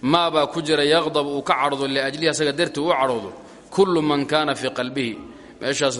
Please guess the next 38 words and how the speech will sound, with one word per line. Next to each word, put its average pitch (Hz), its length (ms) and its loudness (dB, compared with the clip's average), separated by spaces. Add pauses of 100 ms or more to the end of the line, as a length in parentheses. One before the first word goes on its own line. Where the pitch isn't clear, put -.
kullu, 156 260 0
lafdu 135 280 0
kullu 151 260 0
baa 123 140 0
ka 127 100 -2
go'an 120 280 -4
oo 120 40 -4
nuskhada 120 320 -2
asalka 123 280 -4
ku 131 120 -6
jirta. 107 300 -6 (920)
Maa 147 220 4
yaqdabu 170 440 2
liajlihi 147 500 0
kullu 180 380 0
man 147 220 2
fii 139 180 -2
qalbihi 151 400 0
waqaarun 139 500 2
lillaah. 123 300 -2 (1300)
Aniga 147 260 2
waqaarullaahi 139 720 2
baa 123 120 0
ii 131 100 -2
qoran, 120 240 -4
laakiin 120 280 -2
waqaarun 131 420 0
lillaah 123 300 -2
baa 107 120 -2
sax 117 180 -4 (100)
ah. 107 120 -8 (480)
Hamzada 123 320 0
in 135 140 0
la 120 60 -2
gooyo 123 300 0
waa 113 120 0
sax 110 240 -4
ah. 110 120 -4